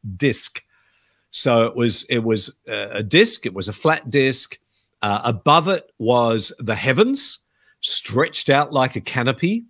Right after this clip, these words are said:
And under it was the grave, the netherworld. They weren't really sure. And there was a belief that the sun went down, um, and then it grew legs and ran under the earth.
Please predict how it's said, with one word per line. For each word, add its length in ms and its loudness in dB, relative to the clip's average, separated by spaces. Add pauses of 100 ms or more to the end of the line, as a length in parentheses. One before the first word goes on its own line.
(460)
And 540 0
under 340 2
it 160 -2 (100)
was 720 0
the 80 -6
grave, 640 2
the 80 -4
netherworld. 1000 2
They 120 0
weren't 260 -2
really 200 -2
sure. 380 -4 (460)
And 240 2
there 80 4
was 140 2
a 60 4
belief 480 2
that 260 0
the 100 -2
sun 360 0
went 240 -4
down, 420 -2 (460)
um, 600 0
and 300 0
then 160 2
it 180 -4
grew 260 4
legs 580 2
and 360 0
ran 240 0
under 280 0
the 180 -2
earth. 400 -2